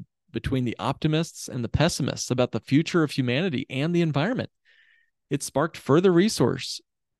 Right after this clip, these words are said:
It sparked further research, discussions on factors that affect resource prices, availability,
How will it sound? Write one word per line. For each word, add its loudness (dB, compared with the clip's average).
It -2
sparked -2
further 2
research, 0
discussions -4
on -8
factors -4
that 2
affect 2
resource -2
prices, -4
availability, 0